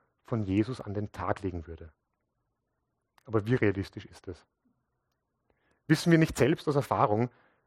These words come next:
dass nur ein böses Wort, eine missverstandene Aussage, ein Gespräch, wo man im Streit auseinandergeht,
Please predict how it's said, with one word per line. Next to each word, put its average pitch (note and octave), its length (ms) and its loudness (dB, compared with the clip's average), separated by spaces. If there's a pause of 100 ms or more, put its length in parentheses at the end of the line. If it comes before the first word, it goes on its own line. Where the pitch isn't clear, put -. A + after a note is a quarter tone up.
(260)
dass C#3 160 2
nur F#3 260 4
ein F3 360 4
böses D#3+ 420 -2
Wort, G#2 320 2 (800)
eine D3+ 320 4
missverstandene B2 680 0
Aussage, G#2 460 -2
ein D3+ 180 4
Gespräch, D3+ 640 2 (560)
wo A#2 100 2
man A#2 300 2
im B2 100 -10
Streit - 360 -2
auseinandergeht, A2 680 -2